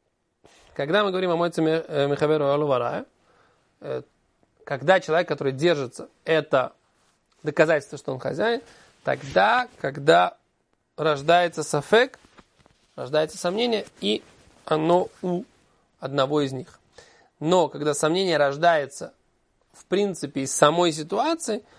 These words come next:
то тогда сам факт того, что оно упало на территорию одного из них, не есть доказательство,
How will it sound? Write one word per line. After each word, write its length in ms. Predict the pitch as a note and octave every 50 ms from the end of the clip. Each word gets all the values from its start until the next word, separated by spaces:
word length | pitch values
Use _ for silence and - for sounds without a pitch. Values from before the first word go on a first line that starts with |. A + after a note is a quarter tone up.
| _ _ _
то 120 | - G3+
тогда 600 | G3+ - E3 D#3 D#3 D3+ D#3 E3 E3 E3 E3+ - - _ _ _ _
сам 280 | - - - F3 E3 D#3
факт 260 | - - E3 D#3 -
того, 140 | - C#3+ D3
что 120 | C#3+ - D3+
оно 140 | C#3+ C#3+
упало 340 | C#3 C#3 - - F3 E3 D3+
на 120 | C#3 C3+ C3+
территорию 340 | - E3 E3+ - F#3 F3+
одного 260 | F3+ F3 F#3 F#3 F#3+ F#3
из 80 | F#3+
них, 200 | G#3+ A#3 A3+ -
не 140 | G3+ D3+ D3+
есть 140 | D#3 D3+ D3+
доказательство, 580 | D3+ C3+ - D3 F3 G3+ G3+ - - - G3